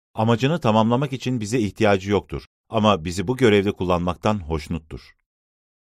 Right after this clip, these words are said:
Tanıdığım gezgin bir müjdeci bana şu ifadede bulunmuştur. "Bana bir insanla yalnız başıma geçireceğim on beş dakika verin. Ben de size bu insanı iman ettireyim." Ne yazık ki bu kişi gerçekten bu sözlerinde samimiydi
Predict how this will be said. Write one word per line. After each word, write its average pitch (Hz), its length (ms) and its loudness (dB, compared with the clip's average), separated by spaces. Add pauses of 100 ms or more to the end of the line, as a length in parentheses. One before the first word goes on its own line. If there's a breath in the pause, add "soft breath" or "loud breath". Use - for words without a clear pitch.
(400)
Tanıdığım 170 460 0
gezgin 156 420 -4
bir 123 120 0
müjdeci 95 540 -2
bana 117 220 2
şu - 140 -8
ifadede 82 580 -4
bulunmuştur. 73 640 -10 (680)
"Bana 156 260 6
bir 175 160 4
insanla 123 800 2
yalnız 113 400 0
başıma 101 300 -4
geçireceğim 95 580 -4
on 135 200 -4
beş 113 180 -4
dakika 87 340 -6
verin. 65 240 -8 (640)
Ben 123 180 4
de 120 80 4
size 113 320 0
bu 139 100 -2
insanı 104 380 -2
iman 90 400 -2
ettireyim." 71 500 -10 (1000)
Ne 139 60 -2
yazık 123 260 0
ki 135 120 -2
bu 143 80 -2
kişi 113 220 -6
gerçekten 110 480 0
bu 123 80 -4
sözlerinde 92 460 -2
samimiydi 87 640 -4